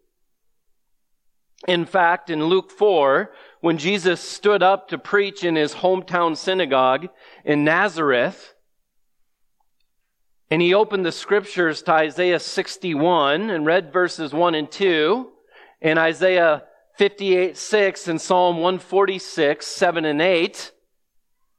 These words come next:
and then Jesus stood up and said, "Today, in your hearing, this has been fulfilled." He's saying, "I'm the fulfillment of these prophecies."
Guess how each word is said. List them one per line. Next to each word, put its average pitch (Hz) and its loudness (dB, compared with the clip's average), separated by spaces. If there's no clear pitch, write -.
and 170 2
then 196 0
Jesus 202 -4
stood 202 0
up 202 0
and 180 -4
said, 185 -2
"Today, 190 0
in 175 -2
your 190 0
hearing, 175 -2
this 180 -2
has 175 -8
been 175 0
fulfilled." 147 -2
He's 175 0
saying, 156 0
"I'm 180 0
the 175 0
fulfillment 170 -2
of 151 0
these 156 -2
prophecies." 160 -2